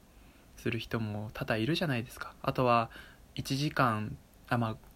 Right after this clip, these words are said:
三十分とか経っても連絡一通もよこさない人で、で、一時間後ぐらいに「ごめん、寝てた」みたいな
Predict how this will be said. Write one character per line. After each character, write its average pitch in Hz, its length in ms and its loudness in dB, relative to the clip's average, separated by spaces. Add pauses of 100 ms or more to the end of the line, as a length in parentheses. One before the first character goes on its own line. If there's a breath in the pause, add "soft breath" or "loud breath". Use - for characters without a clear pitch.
(360)
三 151 220 2
十 185 140 4
分 139 280 2
と 117 120 -2
か 120 100 -2
経 139 120 0
っ - 20 2
て - 180 -2
も 127 320 2
連 123 180 4
絡 135 220 0
一 139 220 0
通 135 160 2
も 127 120 4
よ 123 120 2
こ 127 160 -2
さ 131 120 0
な 113 140 2
い 107 40 -2
人 104 200 -2
で、 104 300 0 (480 loud breath)
で、 143 100 4
一 135 180 2
時 135 120 2
間 135 180 4
後 131 60 4
ぐ 135 80 2
ら 127 80 4
い - 20 2
に 113 100 2
「ご 110 140 2
め 113 160 2
ん、 107 80 0
寝 104 80 0
て 113 140 2
た」 98 100 2
み 101 120 -2
た 104 120 -4
い 110 60 -4
な 110 100 -4